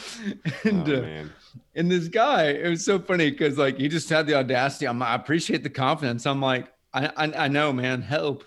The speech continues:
Speaker 1: <laughs> "What, what do you suggest?" He's like, "I don't know. I don't know what to do with this." <laughs>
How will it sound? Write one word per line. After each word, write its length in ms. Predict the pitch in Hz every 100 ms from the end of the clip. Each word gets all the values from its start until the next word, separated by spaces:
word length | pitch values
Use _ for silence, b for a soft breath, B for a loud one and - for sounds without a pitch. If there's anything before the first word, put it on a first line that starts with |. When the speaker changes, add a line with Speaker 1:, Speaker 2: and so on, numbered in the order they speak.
| 415 392
Speaker 1:
<laughs> 160 | -
"What, 280 | 226 190 196
what 140 | 185 202
do 60 |
you 80 | 190
suggest?" 500 | - 143 180 156 123 _
He's 100 | -
like, 160 | 151 - B B B B B B
"I 160 | 117 120
don't 100 | 117
know. 380 | 117 110 101 -
I 120 | 127
don't 140 | 127 127
know 80 |
what 100 | 123
to 80 | 120
do 180 | 110 120
with 140 | 107 - -
this." 360 | 208 - -
<laughs> 40 | -